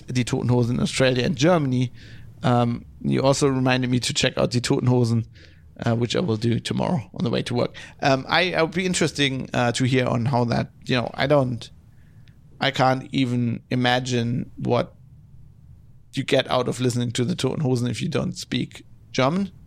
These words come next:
Um, obviously, you know, I'm, I, I speak English, so, you know, I can listen to English music, and I'm like, "Yeah, uh,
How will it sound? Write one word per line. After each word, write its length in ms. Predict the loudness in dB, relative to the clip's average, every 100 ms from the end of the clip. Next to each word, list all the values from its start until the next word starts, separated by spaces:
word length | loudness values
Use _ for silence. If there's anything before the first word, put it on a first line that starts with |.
| -20 -20 -20 -20 -20 -14 0
Um, 320 | 2 2 2 0
obviously, 380 | 2 2 2
you 260 | 0 2 0
know, 140 | 0 -4 -18 -20 -20 -20 -20 -20 -10 -2
I'm, 260 | -2 -2 0
I, 280 | 2 2 0 -12 _ _ _ -20 -20 -20 -20 -20 -20 -20 -20 -20 -14 0
I 80 | 2
speak 200 | 2 4
English, 260 | 4 4 4
so, 180 | 4 4
you 140 | 2
know, 60 | 2
I 120 | 0
can 160 | 0 0
listen 220 | 0 0
to 60 | 0
English 260 | 0 2
music, 300 | 2 2 0
and 140 | -2 -2
I'm 120 | 0
like, 280 | -4 -4 -10
"Yeah, 180 | -6 -6 -6 -6
uh, 220 | -6